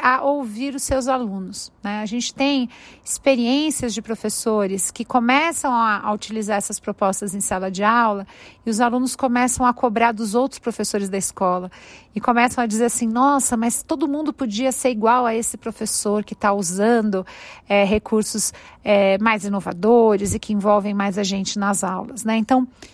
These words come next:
experimente utilizar, acompanhe o, o desempenho dos seus alunos, acompanhe o impacto na aprendizagem dos seus alunos e ouça dos seus alunos as impressões deles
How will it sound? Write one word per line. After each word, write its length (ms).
experimente 720
utilizar, 720
acompanhe 1120
o, 340
o 40
desempenho 560
dos 120
seus 200
alunos, 400
acompanhe 540
o 60
impacto 580
na 80
aprendizagem 600
dos 120
seus 200
alunos 560
e 160
ouça 480
dos 140
seus 260
alunos 600
as 200
impressões 580
deles 500